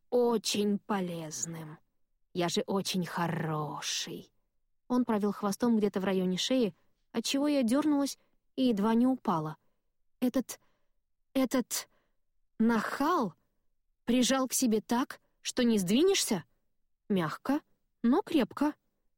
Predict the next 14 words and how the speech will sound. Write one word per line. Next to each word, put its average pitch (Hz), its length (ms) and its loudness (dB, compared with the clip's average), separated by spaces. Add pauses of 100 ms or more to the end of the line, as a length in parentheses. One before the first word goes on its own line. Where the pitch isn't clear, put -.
(720)
«Ладно, 247 420 2
ладно, 196 420 0 (180)
уговорил. 247 580 2 (400)
Только 262 240 0
потом 269 300 0
не 285 80 4
ной, 269 200 4
что 226 140 -2
что-то 220 280 -2
пойдёт 214 340 0
не 220 120 2
так». - 320 -4 (1080)
А 196 100 0
Бакенека, 226 600 -2